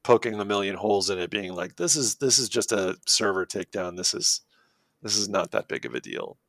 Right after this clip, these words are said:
It's, it's a pretty, like I said, B F D, good for everyone out there. I'm glad we, we got a chance to,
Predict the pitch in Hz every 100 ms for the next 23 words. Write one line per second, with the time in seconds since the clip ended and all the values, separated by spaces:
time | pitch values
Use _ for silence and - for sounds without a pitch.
0 | - 202 - 160 160 196 196 190 165 -
1 | 117 135 131 113 87 _ - 117 131 135
2 | - 110 104 95 _ _ _ _ _ _
3 | _ _ _ - 123 110 127 107 110 104
4 | 101 101 - 107 95 95 95 92 - 104
5 | 107 110 104 104 98 98 101 101 101 98
6 | - 104 101 101 107 104 101 107 107 110
7 | - 113 113